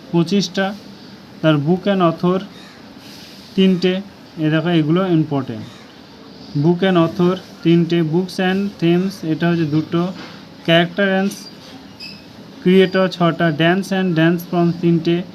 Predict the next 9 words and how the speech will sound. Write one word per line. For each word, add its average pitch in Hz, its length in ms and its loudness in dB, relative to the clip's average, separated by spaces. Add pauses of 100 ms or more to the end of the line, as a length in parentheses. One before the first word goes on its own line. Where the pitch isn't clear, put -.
(500)
তারপর 156 180 6
হচ্ছে 160 220 -2
তোমার 165 280 2
সিঙ্গার্স 196 640 0
এটা 175 260 0
হচ্ছে 175 280 -2
তোমার 170 200 2
দুটো, 165 360 0
স্পোর্টস 190 460 -2